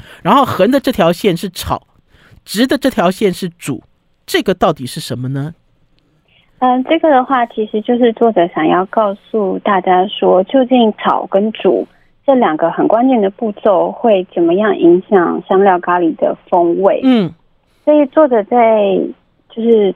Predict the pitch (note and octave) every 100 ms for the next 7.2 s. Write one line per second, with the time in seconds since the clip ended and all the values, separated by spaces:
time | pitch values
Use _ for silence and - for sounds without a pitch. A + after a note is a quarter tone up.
0 | - G3 A3+ C4 - B3 A#3+ G3 F3+ E3
1 | G3 F3 - - G3 G3 G3+ G3 - E3+
2 | - _ - F#3 E3+ - F3 D#3+ F#3 G#3
3 | B3 A3 A#3+ - G3 G3 G#3 G#3+ G3+ F#3+
4 | F#3+ F#3 E3+ D#3+ F3 D#3+ E3+ E3 D#3+ F#3
5 | - G3 G3 G3 F#3+ G3 G3 G3+ F#3+ G3
6 | F3+ F3+ F3 E3+ - E3+ D#3+ - F#3 F#3
7 | - -